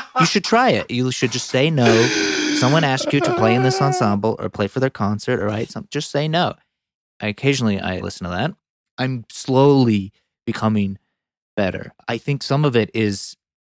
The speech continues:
is a scarcity mindset of a sense, and also a service mindset. "Oh, this person wants help. They want me to help out with their thing.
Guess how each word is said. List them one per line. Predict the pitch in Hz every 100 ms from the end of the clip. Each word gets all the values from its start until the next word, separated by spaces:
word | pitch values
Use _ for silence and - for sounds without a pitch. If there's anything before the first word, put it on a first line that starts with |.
| _ _ _ -
is | 147
a | 120
scarcity | - 151 143 139 117
mindset | 113 107 107 - 101
of | 110 101
a | 98 95
sense, | - 107 98 -
and | 156
also | 160 160 139
a | 110
service | - 160 135 -
mindset. | 107 95 - 85 -
"Oh, | 139
this | 120
person | - 117 - 107
wants | 95 92 -
help. | - 110 123 _ _ _ _ _ _ - - -
They | 107
want | 98 104 104
me | 107
to | - 101
help | 101 98
out |
with | 92
their | -
thing. | - 110 123